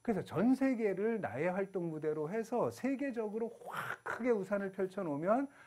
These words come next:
아래 것들이 다 내 밑으로 들어와야 내가 글로벌 탑이 돼요. 생산경제는 곧 경쟁, 글로벌하고 그대로 연결이 돼요. 그러면서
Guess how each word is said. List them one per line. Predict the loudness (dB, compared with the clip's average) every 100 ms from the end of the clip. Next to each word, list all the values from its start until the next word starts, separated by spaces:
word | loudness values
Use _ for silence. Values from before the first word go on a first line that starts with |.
| -2
아래 | 2 2
것들이 | 2 -2 -2 0
다 | 2
내 | 2
밑으로 | 0 -2 -4 -4
들어와야 | -2 0 0 0 0 0
내가 | 0 -4 -2 -4 -6 -6
글로벌 | -4 -2 -4 -6
탑이 | -12 -20 _ _ -16 -10
돼요. | -8 -10 -14 _ _ _ _ _ _ _ _ _ _ _ -20 -20 -2
생산경제는 | 4 6 6 4 4 4 4 2
곧 | 0 -2 -4
경쟁, | -4 -2 0 2 0 -2
글로벌하고 | -6 -2 0 0 -2 -4 -6 -8 -10
그대로 | -10 -8 -8 -8
연결이 | -10 -8 -10 -10
돼요. | -16 -20 _ _ _ _ _ _ _ _ _ _ _ _ _ _ _ _
그러면서 | 4 6 4 2 2 2 0